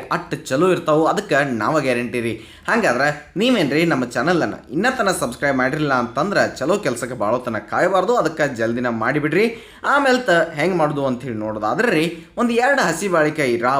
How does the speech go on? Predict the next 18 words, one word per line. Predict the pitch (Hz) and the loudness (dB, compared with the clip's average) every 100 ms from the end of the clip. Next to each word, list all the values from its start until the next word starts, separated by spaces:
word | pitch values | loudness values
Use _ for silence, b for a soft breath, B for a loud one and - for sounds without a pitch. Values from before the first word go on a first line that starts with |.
| 123 | 0
ಬನಾನನ | 120 113 110 131 208 214 | 0 0 -2 -2 0 2
ನಾವು | 131 165 180 | 0 0 0
ತಗೊಂಡ | 127 107 104 196 B B B 117 | -2 -2 0 0 B B B -6
ಅದ್ರ | 110 123 | -4 -2
ಮುಂದ | 190 190 185 190 151 | 0 2 2 4 2
ಹಿಂದ | 135 165 156 160 147 | 0 2 2 2 4
ಈ | 156 143 113 | 2 2 -2
ರೀತಿ | 113 160 156 | -4 -6 -2
ಕಟ್ | 131 131 101 | -2 -2 -6
ಮಾಡಿ | 92 120 175 - | -6 -4 -6 -6
ತಗೊಳ್ಬೇಕ್ರಿ. | 123 131 120 110 107 | -2 0 0 -2 -2
ಒಳಗೆ | 131 113 | 0 0
ಬರಬ್ಬರಿಯಾಗಿ | 123 131 117 127 120 160 143 | -2 -2 -4 -2 -2 0 -2
ಹಸಿ | 117 135 127 | -2 -4 -4
ಐತಿ, | 170 202 | -4 -4
ನೀವು | 196 226 | -2 0
ನೋಡಕತ್ತೀರಿ. | 196 143 110 107 85 B B B 220 | 0 -2 -4 -6 -8 B B B -2
ಇಂಥ | 269 262 - | 0 0 0